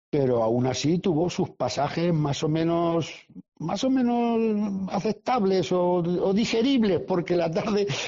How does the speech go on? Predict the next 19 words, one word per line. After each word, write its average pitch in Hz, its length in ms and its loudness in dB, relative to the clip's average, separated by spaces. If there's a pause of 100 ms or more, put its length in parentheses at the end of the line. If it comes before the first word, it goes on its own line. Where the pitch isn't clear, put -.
(100)
la 180 220 0
tarde 175 340 0
era 156 220 0 (300)
de 165 240 2
comer 190 420 0
pipas 208 380 0
y 196 60 2
tragar 170 440 0
poco, 247 320 0
¿no? 247 160 0 (560)
Pero 160 200 2
bueno, 165 180 2
y 147 60 2
luego 175 200 2
con 170 120 0
la 160 80 -2
espada, 170 480 0
fatal, 101 420 -4 (140)
fatal. - 440 -4